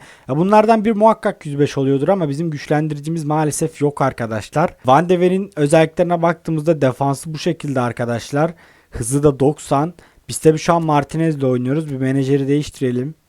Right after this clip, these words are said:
Bir Amorim'i de alalım bakalım. Belki Amorim'le de artıyordur. Şöyle takım oyun tarzı, hızlı kontratak diyelim. Aa, Amorim'le yüz üçe düşüyorlar. Martinez'le yüz dört oluyorlar.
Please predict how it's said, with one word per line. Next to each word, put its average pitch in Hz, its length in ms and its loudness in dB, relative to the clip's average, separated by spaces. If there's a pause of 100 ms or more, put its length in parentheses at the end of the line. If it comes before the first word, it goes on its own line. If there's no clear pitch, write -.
(540)
Bir - 120 -18
Amorim'i 147 480 4
de 139 60 0
alalım 151 420 0
bakalım. 117 380 -4
Belki 127 260 -4
Amorim'le 131 460 -2
de 117 60 -4
artıyordur. 110 520 -6 (1080)
Şöyle 113 220 -6
takım 135 340 -4
oyun 139 140 0
tarzı, 131 600 -2
hızlı 127 280 -4
kontratak 110 680 -8
diyelim. 113 340 -6 (640)
Aa, 117 460 2
Amorim'le 135 380 0
yüz 123 260 -2
üçe 143 260 -4
düşüyorlar. 107 600 -2
Martinez'le 110 640 -2
yüz 107 240 -4
dört 104 260 -8
oluyorlar. 95 500 -10